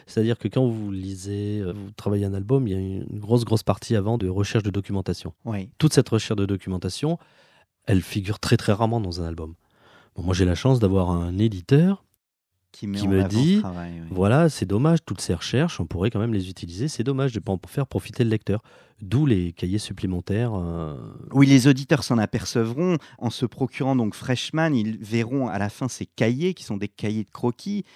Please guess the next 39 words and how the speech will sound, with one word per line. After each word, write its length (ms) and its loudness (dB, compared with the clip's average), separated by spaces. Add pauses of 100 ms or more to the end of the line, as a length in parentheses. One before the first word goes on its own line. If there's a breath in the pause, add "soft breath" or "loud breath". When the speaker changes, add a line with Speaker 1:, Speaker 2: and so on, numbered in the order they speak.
(180 soft breath)
Speaker 2:
Et 320 4
à 100 -2
côté 480 0
de 140 -2
chacun 440 -2
de 120 -4
ces 160 -8
croquis, 500 -8 (280 soft breath)
vous 140 0
mettez 340 4
des 260 -2
commentaires 680 0
qui 120 -10
sont 140 -4
à 100 2
la 160 0
fois 180 -6
des 120 -2
commentaires 480 -2
qui 160 -14
présentent 720 0 (420 soft breath)
ces 200 0
différents 420 -2
dessins. 400 0
Donc 220 -2
là, 120 0
je 120 -4
vois 100 0
Pony, 540 4 (280 loud breath)
du 160 -2
nom 240 10
indien, 420 4
Pariki, 500 -4
qui 140 -12
veut 100 0
dire 260 -10
corne 300 6
en 140 -2
référence 580 -2